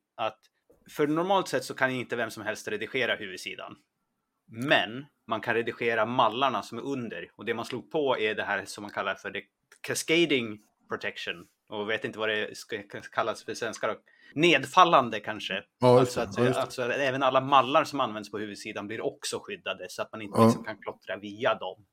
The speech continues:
Speaker 2: Ja, precis.
Speaker 1: Eh, för att det är det några som är illvilliga som listar ut det, att, "Ja, jag kan inte redigera den sidan, men jag kan redigera den här sidan som inkluderas på huvudsidan."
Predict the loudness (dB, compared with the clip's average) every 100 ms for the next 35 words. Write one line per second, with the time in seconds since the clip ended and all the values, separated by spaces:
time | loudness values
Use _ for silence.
0 | _ _ _ _ 6 6 4 -8 -8 -6
1 | -6 -6 -8 -10 -6 -4 -2 -2 0 0
2 | -2 -12 _ _ 2 4 4 2 -2 -2
3 | -4 -4 -2 0 0 0 -2 -2 -4 -2
4 | 4 6 4 2 -4 -4 -4 -6 -4 -4
5 | 0 2 2 -2 -2 -4 -6 -8 -10 -10
6 | -6 -2 4 4 4 -2 -4 -8 -10 -12
7 | -14 -10 0 2 2 0 -8 -14 -14 -18
8 | -14 -16